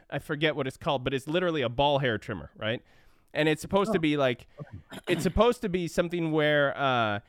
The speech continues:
Speaker 1: it doesn't cut, it doesn't nick. And for you ladies out there, or for you guys who have never had to, uh, worry about anything remotely close to hair on balls or anything like that, let me just tell you this.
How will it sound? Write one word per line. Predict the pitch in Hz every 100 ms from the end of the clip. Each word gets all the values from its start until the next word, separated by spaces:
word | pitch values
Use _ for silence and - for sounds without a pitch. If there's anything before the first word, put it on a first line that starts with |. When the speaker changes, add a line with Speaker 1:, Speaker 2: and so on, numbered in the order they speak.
| _ _
Speaker 1:
it | 160
doesn't | 156 165 147
cut, | - 127 92 -
it | 139
doesn't | 139 139 135 139
nick. | 139 120 - - _ _ _ -
And | 170 160 151 -
for | - 160
you | 165
ladies | 226 381 208 170
out | 147 -
there, | 139 135 -
or | 262
for | 302 269
you | 226
guys | 202 202 196
who |
have | 190
never | 175 180
had | 165 180 151
to, | - 147 139 139 -
uh, | 147 147
worry | 147 190 175
about | 156 147 135 -
anything | 170 185 165 151 127
remotely | 147 175 185 135
close | - 156 160
to | - 139 110
hair | - 156 147 139
on | 131
balls | 127 127 127 123
or |
anything | 131 123 131
like | 123
that, | 123 135 - 139 - -
let | 196
me | 269
just | 262 -
tell | 240
you | 202
this. | 202 117